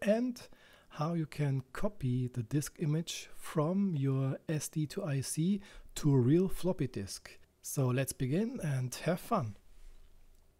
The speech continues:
So here are two programs I already installed on my Windows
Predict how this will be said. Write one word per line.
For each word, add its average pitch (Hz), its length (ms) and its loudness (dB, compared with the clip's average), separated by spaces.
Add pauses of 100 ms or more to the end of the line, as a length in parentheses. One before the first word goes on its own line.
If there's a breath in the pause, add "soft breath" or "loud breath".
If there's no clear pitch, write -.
(420)
So 139 560 2 (420)
here 165 380 0
are 143 460 0 (180)
two 170 180 0
programs 165 640 0
I 139 140 -2
already 147 400 0
installed 143 520 -4
on 156 120 -2
my 120 240 0
Windows 147 640 -2